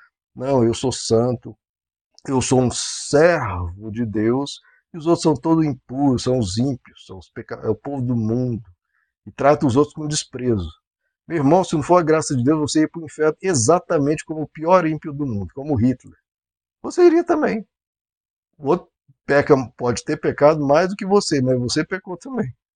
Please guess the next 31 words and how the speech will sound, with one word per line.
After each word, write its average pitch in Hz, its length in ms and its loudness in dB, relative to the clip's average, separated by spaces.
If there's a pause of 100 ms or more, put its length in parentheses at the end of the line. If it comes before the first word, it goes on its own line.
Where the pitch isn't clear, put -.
(100)
E - 80 -16
também 143 340 2
tá 160 140 2
destruído 160 360 -6
da 151 100 4
glória, 143 360 0
da 120 160 -8
glória. 120 240 -2 (420)
E 135 80 -4
é 196 120 6
muito 214 760 2
pecador 127 580 -4
se 151 120 -6
comparar 143 440 2
a 165 80 6
Deus. 127 420 0
Você 104 180 4
não 170 100 2
é 196 80 6
pra 214 160 0
se 175 100 -6
comparar 139 460 2
com 107 100 -12
Hitler. 98 300 -14 (340)
É 202 80 -6
pra 196 140 2
você 135 220 2
se - 80 -2
comparar 156 280 4
com 240 200 0
Deus, 180 600 2